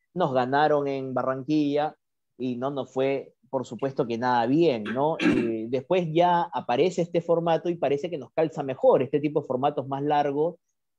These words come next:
eh, donde empezamos a agarrar ritmo y todo el tema. Ahora, pero por el otro lado, aparentemente tampoco sería la misma emoción, ¿no? Uno espera, eh, ya este ciclo de cuatro años, que es como una especie de ciclo olímpico, que no,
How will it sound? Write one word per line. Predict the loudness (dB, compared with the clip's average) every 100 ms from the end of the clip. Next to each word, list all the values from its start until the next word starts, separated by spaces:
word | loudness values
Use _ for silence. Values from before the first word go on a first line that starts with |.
| _
eh, | -2 0
donde | 0 -2 -4 -4 -2 -4 -4 -4 -6 -8 -8
empezamos | -8 -8 -8 -8 -4
a | -2
agarrar | 2 2 2
ritmo | 0 -2
y | -2
todo | -2
el |
tema. | -2 2
Ahora, | 2 4
pero | 2 0
por | 0 0
el | 0
otro | 0 0
lado, | 2 2 0 -2 -8 _ _ _ _ _ -12
aparentemente | -4 -2 0 -2 -4 -4 -6
tampoco | -6 -8 -6 -6
sería | -2 0 2
la | 0
misma | -2 -4 -4
emoción, | -4 -4 0 2 2
¿no? | -2
Uno | -2 -2
espera, | -4 4 6 6 2 -4 -6
eh, | -4 -4 -2
ya | 0 2 2 0 -2 -6 _ _ _ _
este | -10 -6 -6
ciclo | -4 -4 -4 0 2
de | 2 2
cuatro | 2 2 2 2
años, | 0 -2 -4 -4 -8 -10
que | -8
es | -6
como | -6
una | -6
especie | -4 -4 -4
de |
ciclo | -4 -2 2
olímpico, | 4 4 0 -2 -4 -4
que | -4
no, | -6